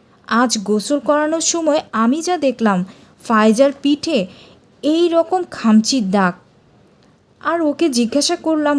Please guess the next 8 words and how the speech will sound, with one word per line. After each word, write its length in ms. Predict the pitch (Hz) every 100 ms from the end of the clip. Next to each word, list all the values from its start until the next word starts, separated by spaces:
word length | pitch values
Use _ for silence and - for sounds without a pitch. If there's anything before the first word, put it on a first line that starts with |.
| 220
বলল, 280 | 233 240 311 254 - - _ -
"মা, 200 | 240 285 247
আমি 200 | - 254 311
তো 100 | 370
তোমাকে 360 | 381 381 392 403
বলেছি 560 | 254 277 302 302 269 208 185 - _ -
পুতুলটা 400 | 269 311 302 349
আমাকে 360 | 320 320 311